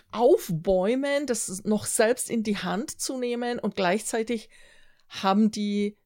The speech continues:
schon gemerkt, wie es denen aus der Hand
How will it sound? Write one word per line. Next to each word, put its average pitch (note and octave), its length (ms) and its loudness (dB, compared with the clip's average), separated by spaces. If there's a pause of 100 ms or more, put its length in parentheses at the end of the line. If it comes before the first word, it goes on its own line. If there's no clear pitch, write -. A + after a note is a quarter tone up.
(100)
schon G#3+ 400 2
gemerkt, F3 720 0
wie F#3+ 100 -6
es - 140 -6
denen F#3+ 300 -2
aus - 320 -4
der F3 280 -4 (320)
Hand G#3+ 520 0